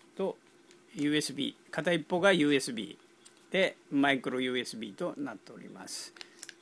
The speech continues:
えー、そのコードがちゃんと入ってますね。マイクロユーエスビーと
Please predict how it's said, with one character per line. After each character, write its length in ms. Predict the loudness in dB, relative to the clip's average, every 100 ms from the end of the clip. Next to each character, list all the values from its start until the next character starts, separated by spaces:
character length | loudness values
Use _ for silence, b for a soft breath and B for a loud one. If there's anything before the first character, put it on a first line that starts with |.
| -6
え 40 | -4
ー、 80 | -2
そ 120 | 0
の 160 | -2
コ 200 | -2 -4
ー 40 | -2
ド 100 | 0
が 200 | -2 -2 -6
ち 100 | -8
ゃ 80 | -8
ん 40 | -8
と 40 |
入 80 | -12
っ 20 |
て 80 | -14
ま 60 | -10
す 100 | -8
ね。 120 | -6
マ 200 | 0 0
イ 60 | 2
ク 100 | 0
ロ 60 |
ユ 80 | -2
ー 100 | -2
エ 40 | -4
ス 120 | -6
ビ 140 | -10
ー 40 | -4
と 280 | -2 -2